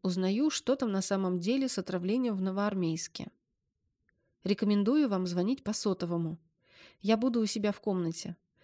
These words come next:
Как закончите, приходите. Кстати, а как зовут того психопата?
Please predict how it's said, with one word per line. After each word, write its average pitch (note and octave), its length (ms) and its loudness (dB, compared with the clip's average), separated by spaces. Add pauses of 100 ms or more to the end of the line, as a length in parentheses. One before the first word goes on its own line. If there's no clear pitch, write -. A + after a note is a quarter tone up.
(140)
Как G3 180 0
закончите, D#4+ 580 2
приходите. G3 760 -2 (800)
Кстати, - 380 0
а A#3 80 2
как D4 180 4
зовут B3+ 320 2
того A3+ 200 0
психопата? G3+ 720 -4